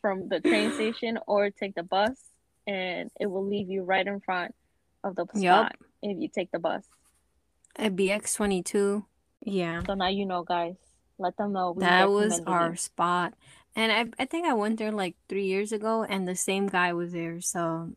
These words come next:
Speaker 2: their pizza is still good.
Speaker 1: Yo, get outta here. He's gonna retire from that
Speaker 2: <laughs>
Speaker 1: spot. He probably owns it now.
Speaker 2: I know. I think he's a part owner now.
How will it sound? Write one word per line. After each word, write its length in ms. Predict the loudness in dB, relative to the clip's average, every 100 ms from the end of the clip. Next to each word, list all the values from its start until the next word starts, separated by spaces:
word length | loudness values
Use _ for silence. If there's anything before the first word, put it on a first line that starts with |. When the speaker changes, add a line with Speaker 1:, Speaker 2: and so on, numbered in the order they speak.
| -8
Speaker 2:
their 120 | -6
pizza 340 | -4 -4 -4 -2
is 100 | -2
still 200 | -2 -4
good. 380 | -4 -4 -6 -10 _ _ _ _ _ -14 -14 _ _ _ _ _ _ -20 _
Speaker 1:
Yo, 300 | -2 4 4
get 180 | 4 2
outta 260 | 4 4 4
here. 280 | 2 2 2
He's 100 | 2
gonna 200 | 2 2
retire 400 | 4 10 10 10
from 200 | 8 6
that 140 | 8
Speaker 2:
<laughs> 40 | 6
Speaker 1:
spot. 340 | 8 4 6 2 2 -2 -6 -8 -8 -4 -4 2
He 80 | 6
probably 340 | 8 6 4
owns 260 | 0 0 0
it 140 | -2
now. 380 | -2 -4 -6 -10 _ _ _ -12 -2
Speaker 2:
I 140 | 2
know. 200 | 4 2
I 140 | 2 0
think 260 | 0 -2
he's 200 | -2 -2
a 60 | -4
part 280 | -2 0 2
owner 340 | 0 -2 -2
now. 420 | -4 -4 -6 -8